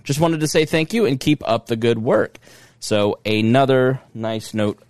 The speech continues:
from folks. Make sure you go to Join wall plus to support the network. Uh, like I said, today we are going to talk about minimum wage, take a s-, uh, just a little bit of a look at Joe Biden's plans,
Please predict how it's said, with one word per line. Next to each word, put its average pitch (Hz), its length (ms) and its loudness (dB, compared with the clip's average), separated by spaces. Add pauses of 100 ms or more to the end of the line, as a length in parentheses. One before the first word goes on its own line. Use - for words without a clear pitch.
(160)
from 98 300 -8 (120)
folks. - 420 -4
Make 117 120 -2
sure 131 140 -4
you 120 60 -4
go 131 100 2
to 127 80 2
Join 135 320 2
wall 135 160 2
plus 147 380 -2
to 151 100 -2
support - 380 -6
the 113 80 -4
network. 135 500 -4 (520)
Uh, 120 180 0
like 139 180 0
I 156 60 4
said, 160 280 0
today 143 240 2
we 143 140 4
are 131 60 2
going 131 200 2
to 110 60 -6
talk 127 220 0
about 110 300 0
minimum 113 580 -2
wage, 135 380 -2
take 127 160 -2
a 117 40 -2
s-, - 280 -8
uh, 107 300 -4
just 147 220 -4
a 127 40 2
little 151 280 -2
bit 143 140 2
of 123 80 -4
a 123 40 0
look 143 260 0
at 165 160 -4
Joe 123 260 0
Biden's 117 520 -2
plans, 131 760 -4